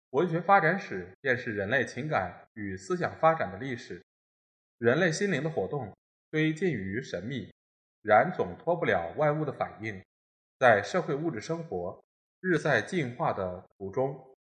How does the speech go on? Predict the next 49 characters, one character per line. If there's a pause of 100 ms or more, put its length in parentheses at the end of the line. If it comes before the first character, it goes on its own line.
(300)
精
神
文
化
自
然
也
是
取
着
同
一
的
步
调。 (720)
生
在
二
十
世
纪
科
学
世
界
的
人
群， (540)
他
脑
中
绝
没
有
卜
辞
时
代
的
宗
教
观
念。 (680)
在
这
种
状
态
下，